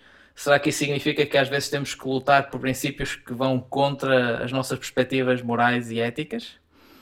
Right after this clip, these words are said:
Eh, fica aí a questão para, para lançar aqui a nossa, a nossa discussão. Não sei exatamente, estou a ver, estou a tentar observar aqui a cara do,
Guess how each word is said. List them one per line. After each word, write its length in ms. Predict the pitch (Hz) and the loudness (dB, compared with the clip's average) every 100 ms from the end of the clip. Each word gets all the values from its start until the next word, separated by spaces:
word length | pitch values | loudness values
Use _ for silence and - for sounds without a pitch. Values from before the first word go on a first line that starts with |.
| _ _ _ _ - | _ _ _ _ -10
Eh, 720 | - 123 110 110 110 - - - 139 - | -2 0 2 0 -2 -4 -8 -14 -20 -18
fica 320 | - 139 139 | -6 -2 4
aí 180 | 135 139 | 4 4
a 60 | 131 | 0
questão 380 | - - 139 | 0 0 0
para, 1040 | 139 135 127 120 113 110 110 113 107 110 110 - | 0 0 2 4 2 2 -2 -6 -8 -10 -12 -6
para 100 | 117 | -2
lançar 320 | 117 117 123 | -2 0 0
aqui 280 | 117 - 120 | 0 -2 -2
a 60 | |
nossa, 640 | 117 117 - 113 110 107 113 | 0 0 0 -2 0 0 0
a 40 | |
nossa 240 | 120 - | 2 2
discussão. 420 | 123 - - 127 113 | -2 -4 -2 0 0
Não 100 | 123 | 0
sei 160 | 147 | 2
exatamente, 520 | 143 135 139 143 139 143 139 131 - - - - - | 2 2 0 -2 -4 -2 -4 -4 -10 -20 -20 -20 -4
estou 180 | 147 | 2
a 20 | 143 | 6
ver, 180 | 147 143 | 6 4
estou 140 | - 135 | 0 -4
a 20 | |
tentar 240 | 143 143 139 | 0 2 4
observar 380 | 135 143 139 | 2 0 2
aqui 160 | 131 131 | 2 0
a 60 | 131 | -2
cara 260 | 135 131 127 | 2 4 2
do, 560 | 123 127 123 117 117 | -2 -2 -2 -2 -6